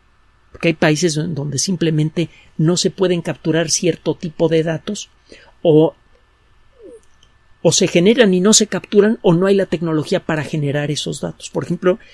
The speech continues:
en muchos países no se pueden hacer pruebas genéticas continuas a las muestras de virus para ver si está apareciendo una nueva variante a nivel genético. Pero el caso es que esta base de datos, aún con estas primeras limitaciones,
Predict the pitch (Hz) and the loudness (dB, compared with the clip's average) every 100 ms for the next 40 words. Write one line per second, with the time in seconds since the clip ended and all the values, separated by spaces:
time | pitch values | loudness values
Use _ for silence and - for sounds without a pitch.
0 | - 180 156 185 196 - 170 175 165 165 | -8 0 2 2 -2 0 0 2 0 0
1 | 160 165 180 180 165 135 170 - 156 165 | -2 -2 -2 -2 -2 -4 -6 -2 0 0
2 | - - 170 175 160 147 - 156 - 156 | -4 -6 -4 -4 -6 -10 -6 -6 -2 -2
3 | 156 196 175 165 160 - _ - 147 139 | -2 -2 0 -2 -4 -10 _ -4 -2 0
4 | 156 156 170 143 165 160 160 - 151 156 | -2 -2 -2 -2 -2 -2 -4 -4 -4 -4
5 | - - 151 160 143 160 151 151 143 139 | -6 -6 -4 -4 -4 -4 -4 -4 -4 -4
6 | 143 143 147 147 131 170 151 _ _ 139 | -4 -6 -6 -4 -2 -4 -8 _ _ -4
7 | 135 135 127 165 226 - - - _ _ | -2 -4 -4 -2 -2 -4 -20 -20 _ _
8 | _ _ _ _ _ _ - - 202 180 | _ _ _ _ _ _ -20 0 4 4
9 | - 226 254 226 208 208 - - - 180 | 4 0 0 0 2 2 0 -6 -4 -4
10 | - 214 196 196 170 180 - 202 - _ | -2 -2 2 2 2 -2 -4 -6 -6 _
11 | _ 160 170 208 185 175 180 185 - - | _ -2 0 0 0 -2 -2 -4 -6 -6
12 | 147 156 175 156 160 147 135 - - 151 | -4 -2 0 -2 -4 -6 -6 -4 -2 -2
13 | 160 233 | -2 -6